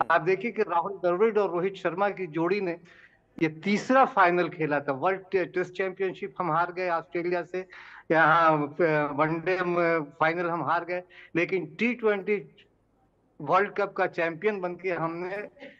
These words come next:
अ, इस जोड़ी ने उस प-, पूरे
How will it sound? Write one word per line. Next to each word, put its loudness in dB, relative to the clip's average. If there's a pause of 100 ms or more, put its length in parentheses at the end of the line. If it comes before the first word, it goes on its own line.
(300)
अ, 6
इस 2
जोड़ी 4
ने 4
उस -6
प-, -2
पूरे 4